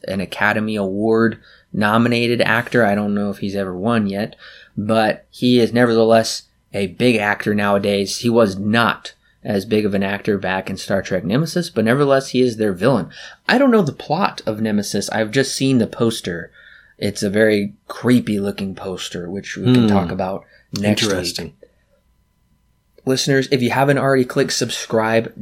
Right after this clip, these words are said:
Speaker 1: don't forget to do so. That way you will not miss our review next week. And don't worry, we will be coming back to finish up our M. Night Shyamalan retrospective series. We will also be reviewing all of the Terminator films leading up to Terminator Dark Fate.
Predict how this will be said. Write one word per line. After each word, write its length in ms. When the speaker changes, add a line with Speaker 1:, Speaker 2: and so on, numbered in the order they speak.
Speaker 1:
don't 240
forget 440
to 60
do 220
so. 260
That 240
way 140
you 200
will 120
not 260
miss 240
our 200
review 260
next 340
week. 240
And 440
don't 180
worry, 320
we 160
will 160
be 140
coming 280
back 280
to 100
finish 380
up 160
our 160
M. 160
Night 180
Shyamalan 760
retrospective 760
series. 480
We 100
will 160
also 320
be 140
reviewing 580
all 260
of 100
the 80
Terminator 580
films 480
leading 200
up 140
to 80
Terminator 540
Dark 320
Fate. 320